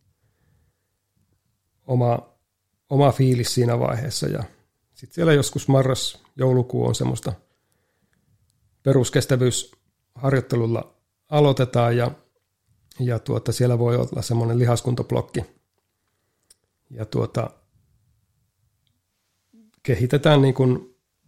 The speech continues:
sitä lajivoimaa tai sitten jos on jotain erityistä kehitettävää – sieltä, niin kuin, löytynyt vaikka harjo-, aikaisemmilta kausilta, että jotain, jotain tiettyä juttua täytyy kehittää, niin sit keskitytään siihen. Ja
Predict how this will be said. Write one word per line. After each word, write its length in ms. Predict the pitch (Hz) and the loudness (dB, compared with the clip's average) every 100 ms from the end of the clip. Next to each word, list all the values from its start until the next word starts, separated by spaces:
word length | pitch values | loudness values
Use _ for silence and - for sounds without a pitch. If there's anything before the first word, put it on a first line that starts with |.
| _ _ - | _ _ -20
sitä 300 | - 135 120 | -8 -4 0
lajivoimaa 680 | 139 147 135 123 120 120 120 | 4 6 6 6 4 4 2
tai 220 | 110 143 139 | 4 4 4
sitten 360 | 139 131 131 | 2 -2 0
jos 160 | 127 120 | 0 0
on 100 | 120 | 0
jotain 380 | 123 123 123 120 | 0 0 0 2
erityistä 460 | 120 123 - - | 2 0 0 -4
kehitettävää – 680 | 127 113 120 - 131 127 - - _ _ _ _ _ _ _ _ _ | -4 -4 -2 -6 -6 -6 -6 -10 _ _ _ _ _ _ _ _ _
sieltä, 400 | - 120 113 120 - - | -16 -6 -4 -4 -8 -6
niin 160 | 120 | -4
kuin, 140 | 117 120 | -2 0
löytynyt 440 | 120 117 117 110 | 2 2 0 0
vaikka 260 | 123 - 113 | -4 -2 -2
harjo-, 520 | 117 123 - - - | -2 -4 -8 -16 -6
aikaisemmilta 580 | - 123 127 120 120 - - _ _ _ _ _ _ | -2 0 2 2 0 -6 -10 _ _ _ _ _ _
kausilta, 520 | 127 113 123 120 65 | -2 -2 -2 -4 -6
että 300 | - - - - | -6 -8 -10 -8
jotain, 440 | 127 120 113 - - | -4 -2 -4 -4 -6
jotain 320 | 151 139 123 | -4 0 0
tiettyä 360 | 127 117 - 113 | 0 -2 -2 -4
juttua 360 | 117 - - | -4 -6 -8
täytyy 320 | 113 117 - - | -4 -6 -6 -6
kehittää, 440 | - 107 - - | -6 -8 -12 -12
niin 160 | - - - _ _ _ _ _ _ _ | -10 -10 -14 _ _ _ _ _ _ _
sit 160 | - - | -12 -2
keskitytään 580 | 147 - 131 123 131 | 0 2 0 0 -2
siihen. 340 | 123 - - 92 - _ _ _ _ _ _ _ _ _ _ _ _ _ _ _ _ _ 131 | -2 -4 -8 -12 -18 _ _ _ _ _ _ _ _ _ _ _ _ _ _ _ _ _ -12
Ja 220 | 120 | -8